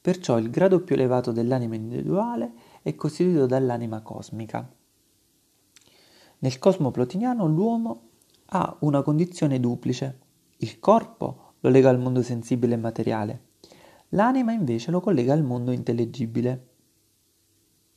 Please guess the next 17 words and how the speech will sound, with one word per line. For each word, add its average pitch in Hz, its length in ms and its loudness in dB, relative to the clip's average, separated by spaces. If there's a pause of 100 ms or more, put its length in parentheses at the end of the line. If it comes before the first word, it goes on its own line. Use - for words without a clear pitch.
(2000)
Egli 226 560 2 (320)
non 220 140 2
si - 120 0
limita 127 280 6
ad 117 80 4
affermare 120 560 -2
l'affinità 120 840 -2 (100)
tra - 140 -6
l'anima 123 340 -2
umana 117 640 -6
e 139 100 -2
il 120 120 -4
cosmo 123 300 -4
intellegibile. 117 880 -4
A - 80 -20
suo - 180 -10
avviso, 139 580 -4